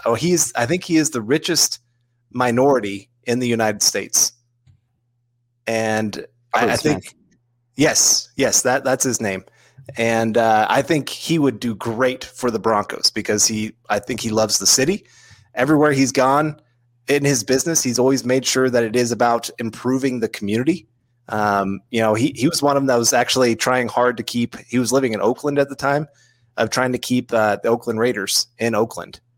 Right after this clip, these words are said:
Speaker 1: and, uh, pushed hard to try to build up the community around it to make it a little bit better investment for people. And it didn't work out, obviously, but I, I just see that with the Broncos, that he would work hard to, to make them a good team and a good community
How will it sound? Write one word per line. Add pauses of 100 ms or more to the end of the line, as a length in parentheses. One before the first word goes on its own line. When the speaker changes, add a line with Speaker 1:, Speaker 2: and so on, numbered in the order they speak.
(640)
Speaker 1:
and,
uh,
pushed
hard
to
try
to
build
up
the
community
around
it
to
make
it
a
little
bit
better (160)
investment
for
people. (500)
And
it
didn't
work
out,
obviously, (380)
but (640)
I,
I
just
see
that
with
the
Broncos,
that
he
would
work
hard
to,
to
make
them
a
good
team
and
a
good
community